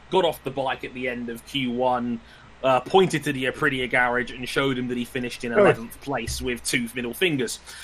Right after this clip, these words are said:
Speaker 2: Oh, he
Speaker 1: Um,
Speaker 2: was, he was saying he was number one.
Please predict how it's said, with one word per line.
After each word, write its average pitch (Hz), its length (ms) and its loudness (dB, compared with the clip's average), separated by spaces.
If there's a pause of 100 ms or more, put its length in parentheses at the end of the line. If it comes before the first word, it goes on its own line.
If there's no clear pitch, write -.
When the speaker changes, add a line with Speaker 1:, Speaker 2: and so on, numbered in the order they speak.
(140)
Speaker 2:
Oh, 143 440 10
he 143 160 6
Speaker 1:
Um, 143 80 -2
Speaker 2:
was, - 420 -4
he 143 120 4
was 131 120 0
saying 147 220 4
he 135 60 4
was 110 160 0
number 117 280 4
one. 101 100 4